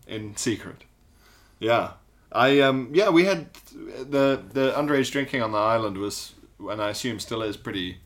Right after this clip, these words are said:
pretty big. Um, because, yeah, el-, everyone sort of had quite cool parents, and also they all didn't know, it's, people just didn't care, it's just, no one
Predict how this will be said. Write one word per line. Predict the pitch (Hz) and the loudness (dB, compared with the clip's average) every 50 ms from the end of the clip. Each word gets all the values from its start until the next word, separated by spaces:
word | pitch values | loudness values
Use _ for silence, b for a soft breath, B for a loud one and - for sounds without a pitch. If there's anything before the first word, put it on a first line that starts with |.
| b b b b b b b b b b b b b | b b b b b b b b b b b b b
pretty | _ - 147 120 101 | _ -10 -6 -6 -6
big. | 90 - 139 156 127 98 95 104 110 - - - - - b b b b b b b b b b b b b b b b b b b b _ | -4 -2 0 0 2 0 -2 -4 -8 -10 -14 -18 -20 -20 b b b b b b b b b b b b b b b b b b b b _
Um, | 131 127 131 131 131 131 131 131 131 127 - - - | 0 0 2 2 2 2 2 0 -2 -4 -8 -8 -6
because, | 165 156 - 185 175 156 151 | -6 -2 2 2 2 2 4
yeah, | 175 156 143 139 | 4 4 4 4
el-, | 160 165 165 156 | 2 0 0 2
everyone | 170 170 170 180 175 175 170 - | 2 2 4 4 4 4 2 2
sort | - 165 160 | 2 0 0
of | 135 | 0
had | 139 165 151 - | -2 -4 -6 -2
quite | - 170 160 147 131 | 0 2 2 2 2
cool | - 156 143 | 0 0 0
parents, | 147 - 160 156 151 156 151 147 147 139 - - - 143 | 0 -2 -2 0 0 0 0 0 -2 -2 -4 -6 -6 -6
and | 139 143 143 139 143 | -4 -4 -2 -2 0
also | 147 143 - - 147 143 139 135 131 127 127 123 120 123 - _ _ _ _ _ _ _ _ _ _ _ _ _ _ _ _ _ - _ _ _ - _ | -2 -2 -2 -2 -2 -2 0 2 2 2 0 0 -2 -6 -10 _ _ _ _ _ _ _ _ _ _ _ _ _ _ _ _ _ -20 _ _ _ -20 _
they | 117 135 143 151 156 | -14 -10 -8 -6 -6
all | 156 165 | -6 -8
didn't | 151 139 160 156 151 143 | -8 -10 -10 -10 -8 -8
know, | 160 170 180 | -6 -6 -6
it's, | 180 156 139 | -6 -8 -10
people | - - 190 190 196 | -10 -10 -10 -10 -8
just | 202 190 185 | -6 -6 -6
didn't | 202 196 180 139 | -4 -6 -6 -6
care, | - - 170 156 | -8 -10 -10 -8
it's | 175 180 160 | -8 -8 -8
just, | 185 - - - - - _ _ - | -8 -10 -10 -12 -16 -20 _ _ -16
no | 135 151 165 | -12 -10 -8
one | 170 165 156 | -8 -10 -10